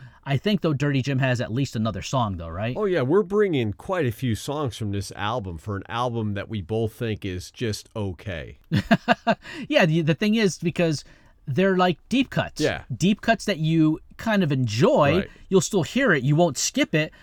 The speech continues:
Speaker 1: but it's not like, you know, "Oh, if someone wants to know, uh,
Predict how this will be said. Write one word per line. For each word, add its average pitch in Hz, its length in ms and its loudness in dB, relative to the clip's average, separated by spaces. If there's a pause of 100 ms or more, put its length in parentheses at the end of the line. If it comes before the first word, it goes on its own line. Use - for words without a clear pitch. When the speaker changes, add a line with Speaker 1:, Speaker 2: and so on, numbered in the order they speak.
(120)
Speaker 1:
but 170 200 4
it's - 160 -4
not 175 240 4
like, 151 340 2 (460)
you 147 140 0
know, 139 280 2 (240)
"Oh, 190 320 6
if 131 160 -4 (160)
someone 180 360 2
wants 165 180 2
to 170 60 -4
know, 160 300 6
uh, 139 240 -2